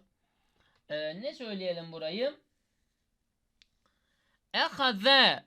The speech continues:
Muhammedun min ebihi nukuden. Muhammed babasından para aldı.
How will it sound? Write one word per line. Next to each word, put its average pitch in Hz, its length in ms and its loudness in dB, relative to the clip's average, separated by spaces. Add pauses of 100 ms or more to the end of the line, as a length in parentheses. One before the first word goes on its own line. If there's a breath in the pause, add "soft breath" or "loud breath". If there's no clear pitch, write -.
(100)
Muhammedun 196 1300 2 (120)
min 240 500 0
ebihi 214 920 2
nukuden. 196 1080 2 (220)
Muhammed 214 540 0
babasından 202 580 -2
para 175 280 4
aldı. 247 460 4